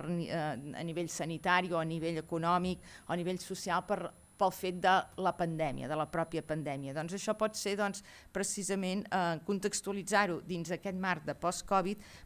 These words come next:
pot ser una, un escenari que permeti, eh, discernir millor aquests nous reptes que tenim, que potser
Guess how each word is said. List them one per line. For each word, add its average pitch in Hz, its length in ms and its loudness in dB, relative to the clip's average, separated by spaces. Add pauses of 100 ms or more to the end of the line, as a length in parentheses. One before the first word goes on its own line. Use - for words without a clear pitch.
pot 185 160 2
ser 202 140 2
una, 185 180 2 (160)
un 202 160 0
escenari 196 560 2
que 165 160 2
permeti, 196 640 2 (120)
eh, 180 180 4 (220)
discernir 196 500 0
millor 196 400 2
aquests 196 340 -2
nous 190 160 0
reptes 185 380 -2
que 185 160 -2
tenim, 165 320 -2
que 175 160 -2
potser 175 480 -2